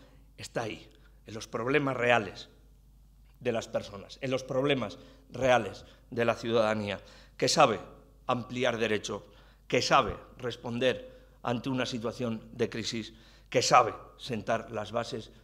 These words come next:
de una recuperación justa, que sabe legislar para todos y para todas, y que sabe administrar con honestidad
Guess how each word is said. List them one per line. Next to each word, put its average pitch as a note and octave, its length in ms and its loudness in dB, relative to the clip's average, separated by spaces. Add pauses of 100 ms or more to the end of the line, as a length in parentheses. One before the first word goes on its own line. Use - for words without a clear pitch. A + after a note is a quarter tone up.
de C3 140 -2
una C3 160 2
recuperación A#2 600 -2
justa, G#2+ 520 -4 (380)
que A2+ 100 -6
sabe C3 180 -4
legislar A#2+ 720 -2 (460)
para F#2+ 260 -12
todos D#3 460 -8 (420)
y G2+ 80 -16
para G#2+ 300 -8
todas, A2+ 400 2 (500)
y G#2+ 120 -14
que G#2+ 140 -4
sabe A2+ 320 0 (220)
administrar G#2 800 -10 (560)
con A2 160 -10
honestidad G2+ 600 -8